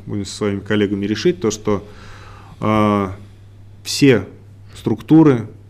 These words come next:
инженерные структуры, транспортные структуры, структуры социального обеспечения должны работать бесперебойно. Вторая основная задача — это то, что мы должны, э, сделать так, чтобы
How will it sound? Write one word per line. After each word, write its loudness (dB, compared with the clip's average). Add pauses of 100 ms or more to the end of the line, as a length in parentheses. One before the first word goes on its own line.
(260)
инженерные 0
структуры, -10
транспортные -6
структуры, -10
структуры -2
социального -4
обеспечения -4
должны -4
работать -6
бесперебойно. -8 (560)
Вторая 0
основная -2
задача — -2
это -4
то, 0
что -2
мы -6
должны, -2
э, -4 (1600)
сделать 0
так, 0
чтобы -2